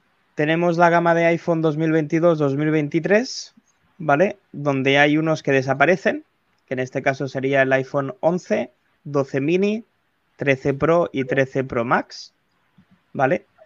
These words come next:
Es decir, que se quedan los iPhone S E dos mil veintidós, eso sí, a un precio superior a los que podíamos comprarlo hace una semana atrás. Los iPhone doce, que mantienen el precio de ochocientos nueve euros en su versión de ciento veintiocho.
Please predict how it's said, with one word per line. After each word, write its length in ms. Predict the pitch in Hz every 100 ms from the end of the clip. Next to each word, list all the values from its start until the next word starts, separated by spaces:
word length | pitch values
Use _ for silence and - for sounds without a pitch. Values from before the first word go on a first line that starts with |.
| _ _ -
Es 180 | 135
decir, 480 | 143 135 143 156 - _ _
que 140 | - 147
se 220 | - 131
quedan 340 | 160 160 175
los 200 | 147 135
iPhone 420 | 147 143 151 143 -
S 320 | 156 143 147
E 160 | 165 160
dos 240 | 131 123
mil 160 | 135 139
veintidós, 680 | 139 131 135 165 247 - _ -
eso 220 | 131 127
sí, 220 | - 160
a 80 | 156
un 100 | 120
precio 300 | 131 131 131
superior 440 | 135 135 123 147
a 60 | 147
los 160 | 123 -
que 140 | 123
podíamos 400 | 120 120 127 127
comprarlo 400 | 131 127 131 127
hace 560 | 127 - 131 123 117 _ _ _ _ _
una 240 | - 135 123
semana 340 | 123 117 117
atrás. 480 | 127 185 - - - _ _ _ _ _ _ _ _
Los 240 | 135 135
iPhone 420 | 143 131 - 127 127
doce, 360 | 180 - -
que 120 | 190 127
mantienen 420 | 117 113 127 123
el 160 | 120 120
precio 380 | 165 - 196
de 100 | 156
ochocientos 640 | 123 - 120 135 135 127 120
nueve 260 | 127 120 127
euros 340 | 143 127 -
en 100 | 123
su 140 | 127
versión 320 | 117 117 135 127
de 100 | 113
ciento 260 | 131 127
veintiocho. 680 | 120 120 151 180 196 214 262